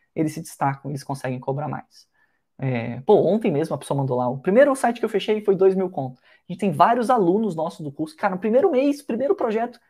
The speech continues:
três mil reais no primeiro projeto. É, então, aí co-, a gente começa até a ver que, cara,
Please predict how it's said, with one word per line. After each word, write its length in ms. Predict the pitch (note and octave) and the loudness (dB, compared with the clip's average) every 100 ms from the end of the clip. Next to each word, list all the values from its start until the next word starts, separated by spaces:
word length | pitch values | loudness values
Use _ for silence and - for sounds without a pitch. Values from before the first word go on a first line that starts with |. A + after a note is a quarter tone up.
| _ | _
três 260 | - G#3 G3 | 2 2 2
mil 120 | F#3+ | -2
reais 380 | F#3+ D3+ D3+ D#3 | -4 -4 -4 -6
no 120 | D#3+ | -10
primeiro 320 | D#3 D#3 D3 | -6 -2 -2
projeto. 380 | D3 C3+ C3 - _ - - - _ | -2 -4 -4 -10 _ -20 -20 -20 _
É, 400 | C#3 C#3 C3 C3 B2+ C3 - _ | -6 -4 -6 -6 -10 -14 -20 _
então, 320 | _ D#3+ E3 | _ -4 -4
aí 140 | - - | -6 -6
co-, 180 | - - | -10 -8
a 160 | D3 D#3+ | -4 -4
gente 140 | E3+ | -4
começa 240 | - E3+ E3+ | -4 -4 -2
até 100 | E3+ | 0
a 40 | |
ver 120 | D#3+ | 0
que, 100 | D#3 | -2
cara, 320 | - D3 B2+ | 2 2 2